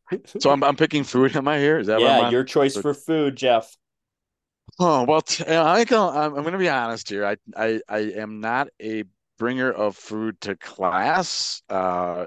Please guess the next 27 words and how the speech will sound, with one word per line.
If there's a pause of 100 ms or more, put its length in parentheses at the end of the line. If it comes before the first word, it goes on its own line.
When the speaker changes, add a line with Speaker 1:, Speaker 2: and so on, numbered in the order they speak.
Speaker 1:
and
I
thought
about
that
today,
and
I
was
like,
"Well, (440)
because
I
typically
don't
have
classes
that
run
for
more
than
an
hour." (180)
But
Speaker 2:
<laughs>
Speaker 1:
nonetheless,